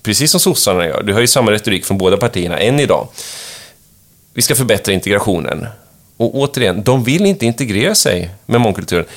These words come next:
Invandrarna vill inte integrera sig med oss, utan det är helt enkelt så att vi tycker inte illa om varandra per se.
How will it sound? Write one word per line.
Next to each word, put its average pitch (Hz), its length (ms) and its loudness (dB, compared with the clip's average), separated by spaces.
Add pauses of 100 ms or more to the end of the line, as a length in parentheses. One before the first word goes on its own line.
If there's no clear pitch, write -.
Invandrarna 135 600 2
vill 160 120 0
inte 147 200 2
integrera 127 360 2
sig 113 160 0
med 104 120 4
oss, - 280 0
utan 117 260 2
det 131 80 2
är 143 140 0
helt 135 280 -2
enkelt 110 240 -2
så 101 140 2
att - 180 -4 (340)
vi - 100 -2
tycker 147 220 0
inte 180 220 0
illa 143 220 4
om 110 60 4
varandra 120 320 4
per - 340 0
se. 98 580 0